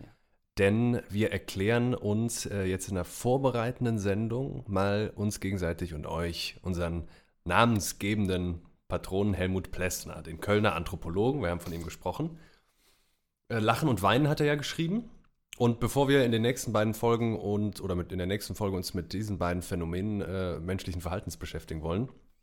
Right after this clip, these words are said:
Speaker 2: ähm, brauchen wir ein bisschen Grundlage, haben wir uns gedacht.
Speaker 1: Genau. Wir wollen eigentlich seinen Grundgedanken auseinandersetzen, damit wir damit die Voraussetzungen schaffen, um dann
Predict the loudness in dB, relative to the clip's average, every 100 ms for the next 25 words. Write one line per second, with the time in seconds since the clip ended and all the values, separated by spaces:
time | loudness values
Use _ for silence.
0 | _ _ _ _ _ _ _ -14 -6 -2
1 | 0 -2 -4 -4 0 2 2 0 2 2
2 | 4 2 2 0 0 2 2 2 0 0
3 | -4 -16 _ _ _ _ _ _ _ -14
4 | -14 -16 _ -2 2 2 0 -2 -2 -4
5 | 0 2 2 -2 -4 -6 -8 -8 -12 -12
6 | -10 -8 -8 -10 -12 -14 -14 -14 -14 _
7 | _ -8 -6 -4 -4 -6 -12 -18 -16 -12
8 | -8 -6 -6 -6 -6 -6 -6 -8 -12 -8
9 | -8 -8 -12 -10 -10 -10 -12 -8 -8 -8
10 | -10 _ _ -6 -6 -2 0 2 2 0